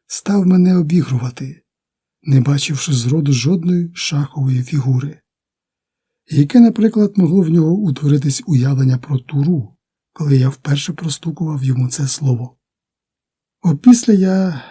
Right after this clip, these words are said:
часто питав його, але все дарма. Він не міг пояснити мені словами того образу, що постав йому в голові, хоча це не завадило йому згодом так майстерно грати, що він безліч разів збивав мене з пантелику.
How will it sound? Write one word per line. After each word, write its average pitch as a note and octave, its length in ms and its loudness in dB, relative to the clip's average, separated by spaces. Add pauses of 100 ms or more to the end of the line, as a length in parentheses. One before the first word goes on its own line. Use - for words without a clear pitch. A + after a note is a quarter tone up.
(140)
часто A3 400 -4
питав E3+ 380 -8
його, C3 380 -6 (920)
але C3 240 -2
все F3+ 200 -2
дарма. B2+ 400 -2 (600)
Він E3+ 200 6
не A3 120 10
міг A#3 200 8
пояснити F3 500 0
мені D#3 220 2
словами C#3 460 2
того B2+ 460 -6
образу, C3+ 560 -2 (440)
що - 240 -4
постав D#3+ 440 -2
йому C3+ 220 2
в B2 40 2
голові, B2+ 640 0 (240)
хоча F#3+ 280 -4
це - 180 -4
не E3 100 2
завадило E3+ 480 -2
йому C#3+ 200 2
згодом C3+ 680 -4 (120)
так E3+ 320 -4
майстерно C#3 580 -2
грати, D3 560 -4 (640)
що - 220 -2
він D#3 240 2
безліч F3+ 580 -2
разів D#3 360 0
збивав C3+ 420 -2
мене C3 180 0
з - 60 -6
пантелику. B2 680 -6